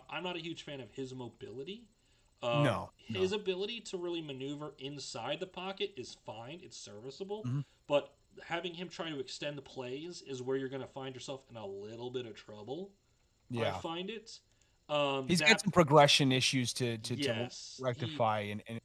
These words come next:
Speaker 1: This is my big
Speaker 2: he,
Speaker 1: thing.
Speaker 2: like, really makes a strong effort to be, like, a first round.
Speaker 1: This is my big thing with the, with the four guys that are not Pickett and Ritter.
Speaker 2: Mm-hmm.
Speaker 1: Strong, Zappe, Howell, and Willis. It's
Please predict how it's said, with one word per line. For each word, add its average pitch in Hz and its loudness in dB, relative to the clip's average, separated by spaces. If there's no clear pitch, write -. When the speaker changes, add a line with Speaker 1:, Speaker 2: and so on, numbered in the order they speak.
Speaker 1:
This 160 -4
is 175 -4
my 180 -4
big 131 0
Speaker 2:
he, 131 0
Speaker 1:
thing. 127 -2
Speaker 2:
like, 120 4
really 139 6
makes 123 2
a 113 0
strong 120 4
effort 110 -4
to 104 -10
be, 107 -4
like, 101 -4
a - -12
first 107 -6
round. 95 -8
Speaker 1:
This 131 -8
is 170 -12
my 180 -2
big 170 -4
thing 127 -8
with 107 -12
the, 110 -10
with 127 -4
the 104 -12
four 151 -4
guys 117 -4
that 107 -14
are 98 -12
not 139 -8
Pickett 160 -8
and 143 -16
Ritter. 95 -12
Speaker 2:
Mm-hmm. 113 -2
Speaker 1:
Strong, 175 0
Zappe, 151 -4
Howell, 151 -2
and 127 -8
Willis. 104 -12
It's 127 -6